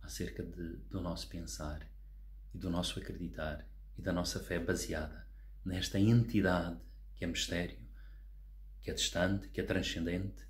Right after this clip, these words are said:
é verdade, mas também é imanente, é próximo, está em cada um, em cada homem, em cada mulher, e de modo especial nos sem sorte desta vida, e que nós nos últimos tempos temos sido confrontados de uma forma tão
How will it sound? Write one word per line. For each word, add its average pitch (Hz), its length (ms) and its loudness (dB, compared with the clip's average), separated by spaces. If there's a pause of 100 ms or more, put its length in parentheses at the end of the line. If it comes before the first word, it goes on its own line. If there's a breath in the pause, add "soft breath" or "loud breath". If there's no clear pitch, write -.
(120)
é 87 120 -8
verdade, 80 440 -4 (560 soft breath)
mas - 140 -6
também 82 340 -2
é 85 40 -2
imanente, 80 480 -2 (160)
é 87 80 -4
próximo, - 560 -6
está - 340 0
em 87 60 0
cada 82 260 -2
um, 85 340 0 (220)
em - 40 -16
cada 82 200 -4
homem, 85 260 4
em - 40 -8
cada 82 180 -2
mulher, 82 460 -4 (480 loud breath)
e 95 80 2
de 92 40 4
modo 92 140 6
especial 85 580 2 (260)
nos - 180 -4
sem 90 180 2
sorte - 540 0 (600 soft breath)
desta 85 280 -2
vida, 80 400 -6 (100)
e 104 60 0
que - 100 -2
nós 98 160 8
nos 95 100 4
últimos 98 300 2
tempos 87 300 0
temos - 280 -4
sido 92 260 -2 (500 loud breath)
confrontados 85 680 -2
de 90 80 -4
uma 90 140 2
forma 90 300 -2
tão 85 420 -2